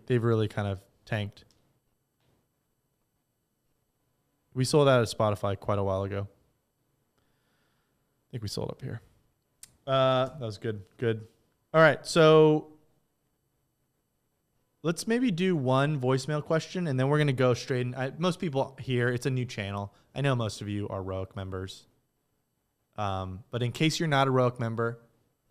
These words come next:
definitely check us out. Link in the description, a couple cents dot com.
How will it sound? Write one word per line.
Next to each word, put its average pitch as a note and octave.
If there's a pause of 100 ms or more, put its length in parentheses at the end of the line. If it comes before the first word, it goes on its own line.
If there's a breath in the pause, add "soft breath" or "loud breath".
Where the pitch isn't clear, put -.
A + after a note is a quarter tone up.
(280)
definitely B2+
check C3
us -
out. A2+
Link A2+
in A#2+
the A#2
description, G#2+
a -
couple G#2+
cents A#2
dot A#2
com. G#2